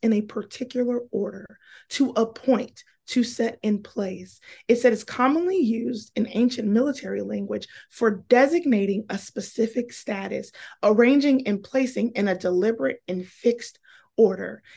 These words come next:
God draws up these plans. So he does this in order to draw up, arrange, assign, appoint, and to order something. So now it's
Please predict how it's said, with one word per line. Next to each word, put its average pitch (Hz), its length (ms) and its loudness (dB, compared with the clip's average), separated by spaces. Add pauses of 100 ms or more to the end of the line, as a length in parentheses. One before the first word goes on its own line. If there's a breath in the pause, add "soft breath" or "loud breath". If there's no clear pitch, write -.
(140 soft breath)
God 233 340 4
draws 214 560 2
up 339 180 0
these 339 200 -2
plans. 247 640 -8 (200 soft breath)
So 226 140 2
he 254 140 2
does 277 320 4
this 285 160 -2
in 240 100 2
order 220 200 0
to 208 120 -10
draw 214 420 -2
up, 240 280 -2 (100)
arrange, 240 580 0
assign, 247 600 -2 (180 loud breath)
appoint, 254 480 -2 (140)
and 220 160 2
to - 240 -4
order 202 280 2
something. - 600 -12 (220 loud breath)
So 247 160 6
now 262 400 6
it's 262 220 -2